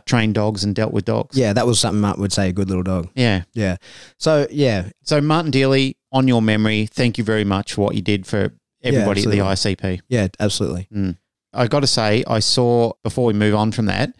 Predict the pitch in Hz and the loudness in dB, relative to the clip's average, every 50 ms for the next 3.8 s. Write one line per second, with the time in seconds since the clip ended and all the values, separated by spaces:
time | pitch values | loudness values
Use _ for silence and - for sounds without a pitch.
0 | _ _ _ _ _ _ _ - - 127 127 135 117 104 101 95 95 98 98 98 | _ _ _ _ _ _ _ -4 -2 0 2 2 2 2 2 2 2 0 0 0
1 | 95 - 113 104 104 - - 131 110 117 117 - - - - 156 - - 120 - | -2 -2 -2 -4 -4 -2 -4 -2 -2 -2 -2 -2 -4 -4 -2 -4 -4 -4 -6 -4
2 | 98 90 90 95 98 120 - - 120 113 - 147 139 135 123 110 - 107 104 104 | -4 -2 0 0 0 -2 -2 -2 -2 0 2 2 2 0 0 -2 -2 -2 0 2
3 | 107 104 98 92 110 107 104 - - 110 113 107 139 165 208 226 | 2 2 2 0 0 -2 -2 -2 -2 -2 0 2 2 2 2 0